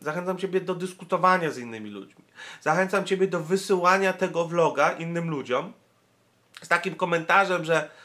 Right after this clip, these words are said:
ten brodacz w dziwnej koszulce L C, co prawda mówił ponad czterdzieści minut, ale m-, i może w wielu miejscach mało profesjonalnie, ale,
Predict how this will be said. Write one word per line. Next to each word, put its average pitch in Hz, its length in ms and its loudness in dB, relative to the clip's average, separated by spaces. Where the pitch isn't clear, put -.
ten 160 280 -2
brodacz 165 680 6
w 143 120 -16
dziwnej 165 360 -4
koszulce 156 680 -2
L 147 280 2
C, 160 380 2
co - 120 -2
prawda 185 320 2
mówił 185 400 -2
ponad 180 280 2
czterdzieści 185 540 -2
minut, 214 320 -4
ale 190 200 4
m-, 196 260 -8
i 196 120 -4
może 196 520 6
w 160 100 -10
wielu 208 220 6
miejscach 202 400 4
mało 190 240 6
profesjonalnie, 214 920 4
ale, 202 440 6